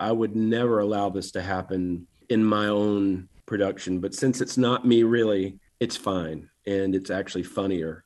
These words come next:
somehow. And then over time, you're like, "Wait a minute, I want that for my own now," you know, and sort of just eliminate the guy that was doing it originally, which was the freer brain, the, the one that was more, like, not concerned about how it turns out.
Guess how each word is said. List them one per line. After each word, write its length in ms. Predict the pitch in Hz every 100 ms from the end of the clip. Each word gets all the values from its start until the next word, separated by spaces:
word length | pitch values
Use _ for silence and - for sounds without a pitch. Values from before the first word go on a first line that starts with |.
| _
somehow. 440 | - 92 92 95
And 100 | 95
then 320 | 101 101 95 95 -
over 220 | 107 98
time, 340 | 95 120 123 110
you're 80 | 101
like, 180 | 104
"Wait 260 | 165 208 196
a 40 |
minute, 260 | 131 107 104
I 60 | 180
want 320 | 170 135 107
that 180 | 120 -
for 100 | 104
my 120 | 104
own 240 | 147 135
now," 280 | 110 113 90
you 100 | 82
know, 220 | 92 95 - _ -
and 180 | 110 107
sort 300 | - 117 104
of 160 | 101
just 420 | - 110 - - - - _
eliminate 560 | 120 127 147 135 113 113
the 60 | 107
guy 240 | 113 110
that 120 | 104
was 160 | 98 92
doing 300 | 107 107 101
it 80 | 95
originally, 500 | 95 95 92 80 90
which 240 | 98 -
was 200 | 127 117
the 80 | 123
freer 440 | - 151 139 127
brain, 520 | 117 123 135 95 92 101
the, 180 | 104 113
the 120 | 110
one 240 | 110 113
that 140 | 113 113
was 140 | 104
more, 300 | 110 107 107
like, 240 | 104 101 - -
not 280 | 113 113
concerned 500 | - 107 - 113 107
about 280 | 98 98 95
how 160 | 95 92
it 100 | -
turns 320 | 95 90 85
out. 240 | 82 85